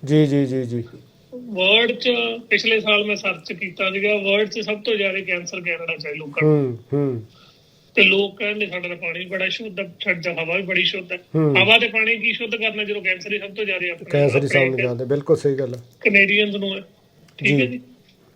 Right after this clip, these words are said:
Speaker 2: ਸੋ ਹੁਣ ਇਹਦੇ ਜਿਹੜੇ ਹਾਲਾਤ ਹੈਗੇ ਇਹ ਮਾੜੇ ਆ, ਪਰ ਮੈਂ ਤੁਹਾਨੂੰ ਅੱਜ ਇਹ ਗੱਲ ਲਿਖ ਕੇ ਦੇ ਸਕਦਾ, ਜੇ ਇਹਨਾਂ ਨੇ ਸਮਾਂ ਰਹਿੰਦਿਆਂ ਨਰਸਾਂ ਭਰਤੀ ਨਾ ਕੀਤੀਆਂ,
Speaker 1: ਜੀ।
Speaker 2: ਡਾਕਟਰ ਭਰਤੀ ਨਾ ਕੀਤੇ,
Speaker 1: ਹੂੰ।
Speaker 2: ਨਵੇਂ ਹਸਪਤਾਲ ਨਾ ਬਣਾਏ,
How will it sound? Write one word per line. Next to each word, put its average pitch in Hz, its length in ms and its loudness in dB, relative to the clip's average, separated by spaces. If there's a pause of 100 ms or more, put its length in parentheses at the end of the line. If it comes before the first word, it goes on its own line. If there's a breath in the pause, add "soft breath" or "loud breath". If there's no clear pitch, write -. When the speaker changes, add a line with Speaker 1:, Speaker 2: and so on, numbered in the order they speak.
(100)
Speaker 2:
ਸੋ 269 120 -8
ਹੁਣ 269 240 0
ਇਹਦੇ 277 300 4
ਜਿਹੜੇ 277 200 4
ਹਾਲਾਤ 185 560 -2
ਹੈਗੇ 202 320 -6
ਇਹ 233 340 -4 (600)
ਮਾੜੇ 175 460 2
ਆ, 226 100 -6
ਪਰ 220 400 -2 (440)
ਮੈਂ 202 420 2
ਤੁਹਾਨੂੰ 208 380 0
ਅੱਜ 190 160 -4
ਇਹ 202 220 2
ਗੱਲ 196 240 -2
ਲਿਖ 180 280 -2
ਕੇ 196 80 -2
ਦੇ 175 180 -2
ਸਕਦਾ, 180 380 -6 (580)
ਜੇ 196 440 6
ਇਹਨਾਂ 208 360 -2
ਨੇ 208 260 -2
ਸਮਾਂ 196 420 -4
ਰਹਿੰਦਿਆਂ 202 580 -4
ਨਰਸਾਂ 196 420 -4
ਭਰਤੀ 185 340 -6
ਨਾ 160 320 -12
ਕੀਤੀਆਂ, 165 400 -6 (220)
Speaker 1:
ਜੀ। 151 320 6 (140)
Speaker 2:
ਡਾਕਟਰ 208 360 2
ਭਰਤੀ 202 360 -2
ਨਾ 175 280 -6
ਕੀਤੇ, 175 400 -4
Speaker 1:
ਹੂੰ। 170 140 4
Speaker 2:
ਨਵੇਂ 139 200 4 (100)
ਹਸਪਤਾਲ 170 480 -6
ਨਾ 151 300 -6
ਬਣਾਏ, 170 520 -2